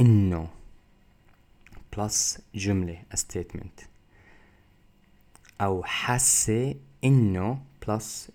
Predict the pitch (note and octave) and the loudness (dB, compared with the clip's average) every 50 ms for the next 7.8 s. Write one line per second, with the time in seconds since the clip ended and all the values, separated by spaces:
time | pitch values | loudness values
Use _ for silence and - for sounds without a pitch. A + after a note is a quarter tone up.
0 | - - F#2 G2 G#2 G#2 G2 F#2+ F#2 F#2+ G#2+ C3 C#3 C#3 C3+ F#2+ F2+ F2 F#2 F#2 | -12 -8 -4 -2 0 0 0 -2 -2 -4 -4 -6 -6 -8 -10 -10 -8 -6 -6 -4
1 | G2 A2 B2+ C#3 D3 - - _ _ _ _ _ _ _ _ - - - - - | -4 -4 -6 -6 -8 -12 -18 _ _ _ _ _ _ _ _ -12 -10 -10 -8 -6
2 | - F#2+ F2 - - - - - - - - - _ _ - - - - - - | -6 -6 -6 -8 -10 -10 -12 -12 -12 -18 -20 -20 _ _ -20 -20 -20 -20 -20 -20
3 | - - - - G#2 G2 - - A#2 C3 - - - G2 - - - - - - | -20 -20 -12 -10 -8 -6 -4 -2 -2 0 0 -2 -2 -4 -4 -4 -4 -6 -8 -10
4 | _ _ - A2+ A2 G#2 G2 F#2+ F#2+ G#2 B2 D3 D3 - - - - _ _ - | _ _ 0 2 2 2 2 0 -2 -2 -4 -4 -6 -10 -16 -20 -20 _ _ -20
5 | - _ _ _ _ _ - G#2 F2+ G2 - - G2+ G#2 - G2+ F#2 - - A2 | -20 _ _ _ _ _ -8 -4 -4 -2 -2 -2 -4 -4 -4 -6 -8 -4 -2 -2
6 | A#2+ - - - - - - - - - - _ - _ _ _ _ - - F#2+ | -2 2 4 4 4 4 -2 -12 -20 -20 -20 _ -20 _ _ _ _ -16 -14 -12
7 | F#2 - - - B2+ B2 B2 - - - - - - G2+ F#2+ F#2 | -10 -8 -2 0 2 2 2 0 0 -2 -2 0 0 0 -2 -2